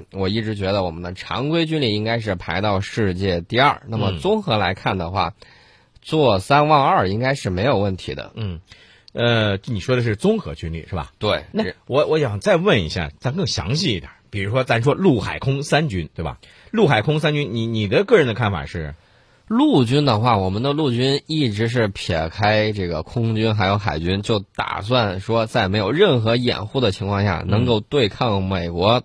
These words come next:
Speaker 1: 多少个这个装甲师的这种进攻。
Speaker 2: 嗯。
Speaker 1: 那么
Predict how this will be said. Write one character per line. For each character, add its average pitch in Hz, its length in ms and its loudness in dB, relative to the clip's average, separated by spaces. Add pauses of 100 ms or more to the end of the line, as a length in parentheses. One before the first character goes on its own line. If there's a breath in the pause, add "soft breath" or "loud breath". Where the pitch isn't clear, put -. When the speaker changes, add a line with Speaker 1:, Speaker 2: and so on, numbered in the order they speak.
Speaker 1:
多 151 160 4
少 90 240 2
个 98 220 0
这 92 160 -2
个 85 260 -4 (140)
装 117 260 2
甲 87 220 -2
师 110 200 -4
的 92 120 0
这 95 120 0
种 82 200 -4
进 104 180 -2
攻。 110 300 0
Speaker 2:
嗯。 92 220 -6 (360 loud breath)
Speaker 1:
那 190 140 0
么 104 540 4